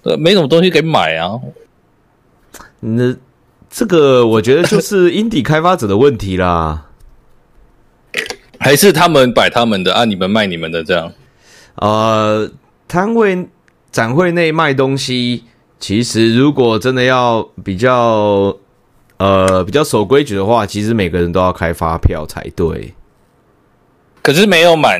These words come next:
Speaker 1: 你的营业额没有满又不用发票。
Speaker 2: 是吗？
Speaker 1: 正常来，对啊，我之前的店因为没有满，呃，有一间没有满，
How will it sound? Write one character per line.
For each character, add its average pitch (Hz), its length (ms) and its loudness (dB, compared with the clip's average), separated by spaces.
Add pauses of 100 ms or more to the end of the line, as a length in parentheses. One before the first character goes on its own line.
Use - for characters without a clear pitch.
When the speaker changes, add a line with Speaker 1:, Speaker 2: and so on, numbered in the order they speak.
(260)
Speaker 1:
你 117 180 -4
的 113 160 -4
营 131 160 -4
业 165 140 0
额 123 120 2
没 117 120 0
有 123 100 2
满 101 260 0
又 101 80 -2
不 95 140 -6
用 90 240 -4
发 82 180 -2
票。 80 320 -8 (400)
Speaker 2:
是 127 200 -4
吗？ 98 180 0
Speaker 1:
正 95 160 0
常 95 240 0
来， 90 180 2
对 180 300 4
啊， 175 180 4 (480)
我 139 300 6
之 214 240 0
前 131 380 0
的 131 160 2
店 143 500 2
因 151 100 0
为 175 80 4
没 139 140 0
有 139 140 2
满， 92 420 -2 (440)
呃， 110 140 2
有 113 140 2
一 156 80 4
间 170 180 2
没 151 100 0
有 143 120 4
满， 107 240 2